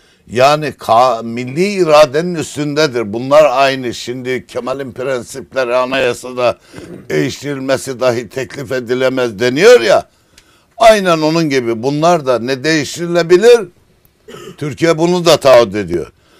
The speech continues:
ne de bunlara üstünlük ifade eden başka bir kanun kabul edilebilir. Anayasasının da üstünde böyle bir hak tanıyorsun gayrimüslime, içinde kalmış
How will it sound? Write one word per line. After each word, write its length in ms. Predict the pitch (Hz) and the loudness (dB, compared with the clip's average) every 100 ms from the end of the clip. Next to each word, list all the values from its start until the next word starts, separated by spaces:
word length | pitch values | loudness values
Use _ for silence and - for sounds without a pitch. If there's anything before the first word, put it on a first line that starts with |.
| _ - | _ -6
ne 200 | 139 165 | -4 2
de 160 | 208 139 | 0 2
bunlara 500 | 147 151 185 202 180 | 0 4 6 6 4
üstünlük 840 | 131 - - 165 165 214 208 165 | -2 -12 -4 -2 0 -2 -4 -4
ifade 500 | 143 147 151 131 143 | -2 4 4 4 0
eden 340 | 127 180 185 | 2 2 4
başka 320 | 147 - 156 | 2 0 -2
bir 120 | 156 - | -4 0
kanun 400 | 143 131 135 120 | 2 2 -2 -4
kabul 340 | 120 104 101 | -6 -4 -6
edilebilir. 600 | 92 71 82 - _ _ _ _ - | -10 -12 -18 -18 _ _ _ _ -6
Anayasasının 1120 | 165 214 208 165 - 143 - 156 202 233 208 | -2 0 2 0 -2 -8 -8 -10 -8 -8 2
da 160 | 160 139 | 2 2
üstünde 800 | 156 - - 160 151 156 127 - _ _ _ _ _ _ _ _ _ _ _ | -4 -12 -14 -14 -2 2 2 0 _ _ _ _ _ _ _ _ _ _ _
böyle 400 | 123 143 165 180 | -2 2 4 6
bir 60 | |
hak 300 | 147 156 131 | 6 6 2
tanıyorsun 640 | - 139 131 127 - 123 110 | 0 0 2 0 0 -6 0
gayrimüslime, 960 | 120 139 131 120 117 - 127 151 185 170 - _ _ _ _ _ - | 4 4 2 -4 -8 -6 -4 -2 -4 -6 -20 _ _ _ _ _ -14
içinde 540 | 127 - 165 165 165 | -12 -8 -8 -4 -4
kalmış 680 | - 131 131 135 110 - | 0 2 2 -4 -10 -14